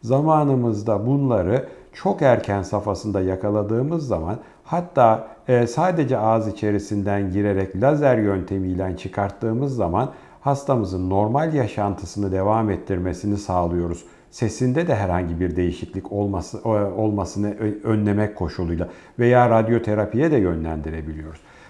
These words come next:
Tabii biraz fazla beklemiş olmaktan dolayı bu hastamızın larynx kanseri boyunda da bir kitle yani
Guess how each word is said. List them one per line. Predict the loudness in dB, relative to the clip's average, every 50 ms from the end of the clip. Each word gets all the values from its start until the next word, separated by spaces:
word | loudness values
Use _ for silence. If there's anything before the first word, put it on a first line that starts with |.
| -20 -14 -4
Tabii | -2 0 2 2 2 0 0 2 2
biraz | 4 6 6 6 4 2
fazla | 0 0 0 2 0 0 2
beklemiş | 2 0 0 0 -2 -2 -2 -2 -4 -4
olmaktan | -2 -2 0 0 -2 -2 -2 -4 -4 -2 -2 0 2
dolayı | 2 2 2 2 0 0 0 0 0 -2 -4 -10 -18 -20 -20 _ _ _ _ _ _ _ _ -20 -6 0
bu | 4 4 4 4
hastamızın | 4 0 -2 -4 -4 -2 -2 -2 -2 -2 -2 2
larynx | 2 4 4 4 2 0 -4
kanseri | -6 -6 -4 -4 -6 -6 -6 -6 -4 0 2 2 2 0 -2 -8 -14 -18 -20 -20 -14 -4
boyunda | 0 2 4 4 4 4 4 2 2 0 0 2
da | 4 4 4 2 0 -4 -12 -20 -20 -18 _
bir | 0 2 2 2 2 -2 -8 -14 -20 -20 -12
kitle | -10 -10 -10 0 4 4 4 6 4 0 0
yani | -2 -2 0 0 0 -2 -2 -2